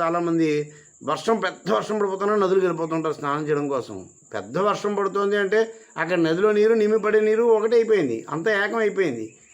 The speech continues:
అప్పుడు ఈ నీరు ఆ నీరు ఒకటే. ఇలాంటి చిన్న చిన్న విషయాలు చూడడానికి చిన్నవిగా కనిపిస్తాయి. అంటే వా-, వాటిని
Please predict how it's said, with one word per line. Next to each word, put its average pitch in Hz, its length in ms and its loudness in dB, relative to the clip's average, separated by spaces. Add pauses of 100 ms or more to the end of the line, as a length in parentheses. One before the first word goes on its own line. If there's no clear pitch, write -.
(100)
అప్పుడు 147 180 -2
ఈ 156 80 2
నీరు 220 220 2
ఆ 214 140 2
నీరు 220 140 4
ఒకటే. 196 600 0 (720)
ఇలాంటి 226 280 0
చిన్న 196 200 -6
చిన్న 220 200 -2
విషయాలు 170 600 0 (360)
చూడడానికి 165 420 0
చిన్నవిగా 156 260 0
కనిపిస్తాయి. 139 600 -6 (440)
అంటే 135 340 -4 (320)
వా-, 110 200 0
వాటిని 113 680 -2